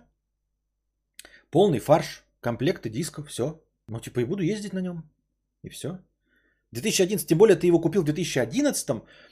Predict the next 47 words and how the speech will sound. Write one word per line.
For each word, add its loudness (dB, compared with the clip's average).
э, -2
с -8
салона 6
новый. 2
Зачем -2
вообще 0
его 0
было 2
продавать? -6
Потом 4
ты 0
купил 0
пушка-агрегат 6
Passat 4
Ц 2
Ц. 0
Зачем -2
ты -4
его -2
прод-, -6
ну 2
ладно, 6
ты 0
его, 2
положим, 2
продал, 2
потому -6
что -12
за -6
границу 0
езжал, -8
потом -6
за -4
границей -2
еще -6
поездил. -6
Щас 8
ты -4
покупил 4
Б 6
М 6
В 6
Икс 4
один, 2
ну 2
и -2
че? -2